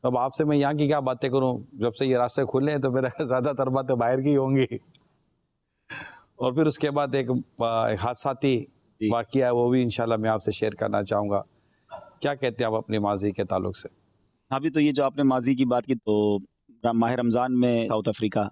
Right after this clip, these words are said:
Speaker 2: چلا گیا تھا۔ تو ماشاءاللہ، آ، ساؤتھ افریقہ میں ایک تو وہی،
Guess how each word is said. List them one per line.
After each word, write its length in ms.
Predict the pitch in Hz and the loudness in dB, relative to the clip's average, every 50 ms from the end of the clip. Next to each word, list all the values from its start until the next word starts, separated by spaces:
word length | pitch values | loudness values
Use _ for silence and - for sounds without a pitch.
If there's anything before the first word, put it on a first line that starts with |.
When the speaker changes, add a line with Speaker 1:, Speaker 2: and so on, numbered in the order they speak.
| - _ _ | -8 _ _
Speaker 2:
چلا 200 | - - 104 107 | -4 -2 0 0
گیا 160 | 104 104 104 98 | 0 0 -2 -2
تھا۔ 120 | - 117 - _ _ _ _ _ _ _ _ _ _ _ _ _ | -4 -10 -14 _ _ _ _ _ _ _ _ _ _ _ _ _
تو 80 | - 101 | -6 -4
ماشاءاللہ، 380 | 101 104 - 110 110 110 107 107 | -2 -2 -2 0 0 0 0 0
آ، 800 | 107 104 101 - - _ _ _ _ 107 107 104 101 101 101 95 95 - _ _ | 0 -2 -4 -6 -10 _ _ _ _ -2 0 0 2 0 0 -2 -6 -12 _ _
ساؤتھ 240 | - 135 135 - - | -6 -4 -2 -2 -2
افریقہ 260 | - 156 147 131 151 147 | -2 0 0 0 0 0
میں 120 | 151 151 | 0 0
ایک 200 | 131 151 139 - | 0 0 -2 0
تو 120 | - 147 139 | 0 0 2
وہی، 260 | 135 143 143 139 | 4 4 4 2